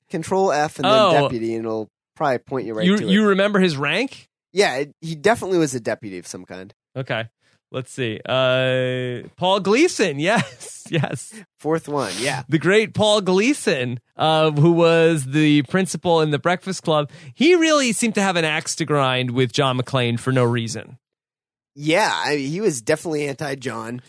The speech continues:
Speaker 2: Yeah,
Speaker 1: Um,
Speaker 2: he just sort of wanted to come in and start running the show. And, uh,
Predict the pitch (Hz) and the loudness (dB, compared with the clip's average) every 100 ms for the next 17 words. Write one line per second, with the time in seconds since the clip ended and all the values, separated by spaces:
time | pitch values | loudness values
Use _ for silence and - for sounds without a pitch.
0 | - _ 160 170 117 117 _ - 277 302 | -20 _ 0 2 0 -4 _ -2 0 0
1 | - 269 240 220 220 214 175 - 185 180 | 2 4 4 4 4 2 -2 0 2 2
2 | 165 151 - 165 139 147 143 135 123 - | 0 -2 0 0 2 2 2 0 -2 0
3 | 123 - 117 _ _ _ _ _ 143 151 | -2 -4 -12 _ _ _ _ _ -2 0
4 | 151 147 139 135 135 | 0 0 2 2 0